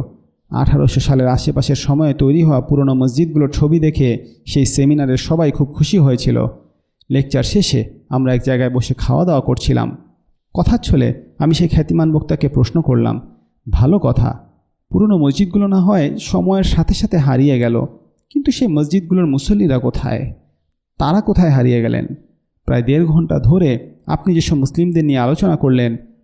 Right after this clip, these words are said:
তাদের বংশধরেরা আজ কোথায়? অষ্টদশ কিংবা ঊনবিংশ শতাব্দীর সেই মুসলিমদের সবাই নিশ্চয়ই বন্ধা ছিল না? তাদের নিশ্চয়ই সন্তান সন্ততি বংশধর ছিল, তারা কোথায়?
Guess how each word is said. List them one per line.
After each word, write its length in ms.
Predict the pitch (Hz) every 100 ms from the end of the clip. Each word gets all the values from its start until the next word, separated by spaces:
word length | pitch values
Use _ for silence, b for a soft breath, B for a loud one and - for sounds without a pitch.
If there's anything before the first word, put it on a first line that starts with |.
| -
তাদের 280 | 151 131
বংশধরেরা 680 | 123 131 135 151 127 151 131
আজ 200 | 120 -
কোথায়? 480 | - 139 - 131 117 - - _ _ _ _ -
অষ্টদশ 600 | 143 - 147 135 151 -
কিংবা 240 | 160 139
ঊনবিংশ 480 | 131 131 175 160 156
শতাব্দীর 400 | 160 156 147 147
সেই 200 | 139 143
মুসলিমদের 880 | 131 143 180 180 151 123 117 - _
সবাই 380 | - - 202 208
নিশ্চয়ই 260 | 196 - 185
বন্ধা 360 | 127 127 135
ছিল 260 | 160 139 127
না? 180 | 120 131 - _ _ _ _ -
তাদের 240 | 131 127 123
নিশ্চয়ই 460 | 151 - 175 139 - -
সন্তান 440 | - 139 127 131 127
সন্ততি 800 | - 143 147 - 160 160 - -
বংশধর 520 | 120 151 208 139 139
ছিল, 360 | - - 120 117 - - _ _ _ -
তারা 200 | 214 185
কোথায়? 460 | 160 131 127 117